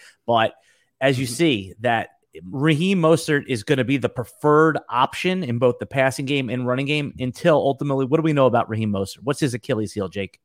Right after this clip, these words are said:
Speaker 1: He just can't stay
Speaker 2: Injuries
Speaker 1: healthy.
Speaker 2: until
Speaker 1: Yeah.
Speaker 2: he gets hurt. Yep.
Speaker 1: Right. I mean, last year it was the first play of the season. So,
Speaker 2: Mm-hmm.
Speaker 1: you know, it, crack him while you got him, right?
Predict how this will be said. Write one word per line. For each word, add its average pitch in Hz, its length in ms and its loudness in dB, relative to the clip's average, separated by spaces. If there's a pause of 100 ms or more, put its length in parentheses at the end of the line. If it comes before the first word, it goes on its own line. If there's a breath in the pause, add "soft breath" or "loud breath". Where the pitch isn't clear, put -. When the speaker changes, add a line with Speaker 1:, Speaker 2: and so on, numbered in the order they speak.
(320)
Speaker 1:
He - 60 -12
just 123 140 -12
can't 123 240 -2
stay 120 140 -2
Speaker 2:
Injuries 87 200 -6
Speaker 1:
healthy. 90 180 -16
Speaker 2:
until 110 200 -2
Speaker 1:
Yeah. 95 60 0
Speaker 2:
he 107 40 -4
gets 110 160 -6
hurt. 101 220 -6
Yep. 131 320 -8
Speaker 1:
Right. 117 280 0
I 131 40 -2
mean, 151 140 2
last 170 340 4
year 147 80 4
it 107 40 0
was 117 120 -4
the 131 80 -2
first - 340 2
play 151 240 4
of 123 100 -2
the 113 60 -8
season. 113 460 -4 (260 soft breath)
So, 127 360 -2 (280 soft breath)
Speaker 2:
Mm-hmm. 113 240 -10
Speaker 1:
you 156 80 0
know, 160 220 4 (320 loud breath)
it, 127 240 -12 (340)
crack 165 320 0
him 202 60 0
while 208 160 6
you 214 80 4
got 202 260 6
him, 90 160 -8
right? 147 240 -2